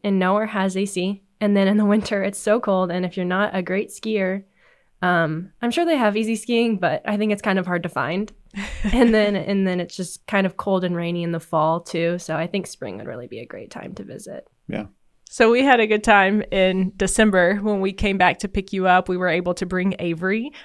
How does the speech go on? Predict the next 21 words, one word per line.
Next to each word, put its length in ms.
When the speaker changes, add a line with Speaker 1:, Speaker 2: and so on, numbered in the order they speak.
Speaker 2:
our 200
youngest 420
daughter, 320
along 320
with 200
us 180
at 160
that 180
time 220
too. 340
And 160
so 480
we 540
did 400
basically, 580
like, 220
a 60
road 280
trip 400
around 580
Switzerland 720